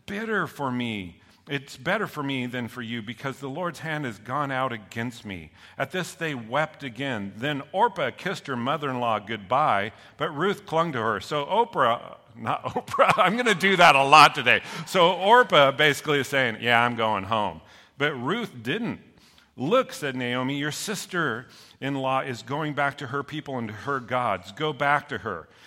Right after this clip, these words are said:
But here's a famous part of this book. But Ruth replied, "Don't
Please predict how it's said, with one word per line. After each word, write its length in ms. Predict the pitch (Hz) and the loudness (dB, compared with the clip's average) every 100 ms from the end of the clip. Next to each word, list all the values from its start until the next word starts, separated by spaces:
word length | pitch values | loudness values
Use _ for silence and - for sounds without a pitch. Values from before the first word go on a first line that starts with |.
| - | -14
But 100 | - | -10
here's 240 | 110 151 151 | -4 -4 -4
a 80 | 107 | -8
famous 580 | - - 139 143 135 | -10 -8 -6 -4 -6
part 300 | - 135 120 | -6 -4 -2
of 60 | 104 | -4
this 160 | 98 - | -8 -10
book. 260 | 104 92 - - | -8 -8 -10 -8
But 240 | 131 139 | -6 -4
Ruth 280 | 127 190 180 | -4 -4 -4
replied, 580 | 143 120 131 131 101 90 - - - _ 117 | -8 -8 -4 0 0 -4 -12 -20 -20 _ -10
"Don't 300 | 165 175 170 | -4 -4 -4